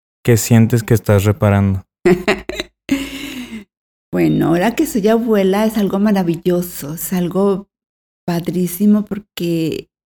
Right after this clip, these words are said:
Speaker 2: si mis hijos fueron la luz de mi vida y la luz de mi caminar,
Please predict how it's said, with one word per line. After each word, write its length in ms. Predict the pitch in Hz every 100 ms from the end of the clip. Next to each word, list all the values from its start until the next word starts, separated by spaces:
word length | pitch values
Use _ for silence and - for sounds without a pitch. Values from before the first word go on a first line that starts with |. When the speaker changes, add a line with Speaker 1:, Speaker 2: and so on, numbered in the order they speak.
| _ _ _ _ _ _ -
Speaker 2:
si 160 | - 214
mis 240 | 208 208
hijos 320 | 220 240 247
fueron 320 | 254 233 233 240
la 120 | 208
luz 200 | 190 185
de 100 | 214
mi 160 | 214 185
vida 480 | 185 185 180 170
y 100 | 180
la 160 | 175 175
luz 240 | 175 175
de 80 | 190
mi 140 | 202 202
caminar, 640 | 180 170 165 156 156